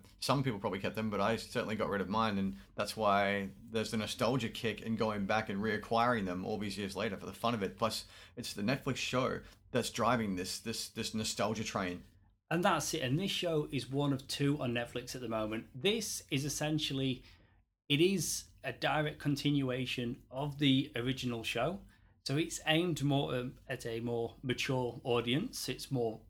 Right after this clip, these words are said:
Speaker 2: violent. They've updated the art style, but it still feels of that original show. But the other Netflix He-Man show is He-Man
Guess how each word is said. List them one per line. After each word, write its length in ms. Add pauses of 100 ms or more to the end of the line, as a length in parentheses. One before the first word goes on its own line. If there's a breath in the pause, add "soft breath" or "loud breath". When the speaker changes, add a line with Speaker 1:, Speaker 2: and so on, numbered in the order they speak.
(140)
Speaker 2:
violent. 560 (480 loud breath)
They've 160 (240)
updated 640
the 220
art 240
style, 400
but 160
it 120
still 320
feels 680 (140)
of 220
that 160
original 400
show. 320 (560 soft breath)
But 100
the 220
other 320
Netflix 460
He-Man 300
show 340
is 200
He-Man 560